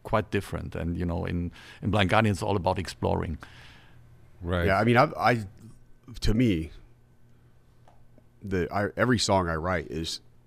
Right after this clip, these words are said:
Speaker 3: to tell a story, and the vocalist is telling the story.
Speaker 2: Mm-hmm.
Speaker 3: So regardless of whatever the project is that I'm doing, that's, that's the goal.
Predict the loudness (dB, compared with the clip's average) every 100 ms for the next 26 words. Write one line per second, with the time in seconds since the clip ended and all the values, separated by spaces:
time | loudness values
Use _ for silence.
0 | _ -20 -20 -20 -20 -14 -8 -4 -4 -8
1 | -14 -8 -2 0 -2 -6 -6 -8 -10 -10
2 | -6 -6 0 0 0 -4 -8 -8 -10 -8
3 | -8 -4 -4 -4 -10 -12 -10 -10 -10 -6
4 | -4 -4 -2 2 2 4 4 4 2 -4
5 | -4 -2 -2 -4 2 4 4 -2 -6 -8
6 | -8 -8 -8 -10 -8 -10 -12 -16 -8 -2
7 | -2 -4 -12 -18 -20 -20 -20 -20 -20 -18
8 | -2 -2 -2 -8 -12 -20 _ -14 -4 -4
9 | -4 -4 2 2 2 -6